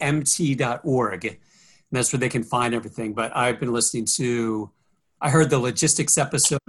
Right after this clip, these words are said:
recently. I'm on the travel episode right now. And it gets really deep into the laws for, uh, truck drivers.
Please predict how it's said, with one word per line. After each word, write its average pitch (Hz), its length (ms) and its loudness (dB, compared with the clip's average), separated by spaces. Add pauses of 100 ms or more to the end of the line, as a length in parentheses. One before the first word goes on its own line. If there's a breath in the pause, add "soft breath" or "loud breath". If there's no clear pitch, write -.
recently. 131 420 -2
I'm 120 160 0
on 117 120 0
the 104 80 -4
travel 120 520 0
episode 123 520 -2
right 117 240 0
now. 117 320 -4 (440)
And 143 100 4
it 139 40 2
gets 151 240 2
really 156 680 6
deep 139 520 2 (480)
into 131 880 2 (300)
the 139 100 2
laws 156 520 4
for, 127 520 4
uh, 117 200 0
truck 147 320 0
drivers. 95 680 -2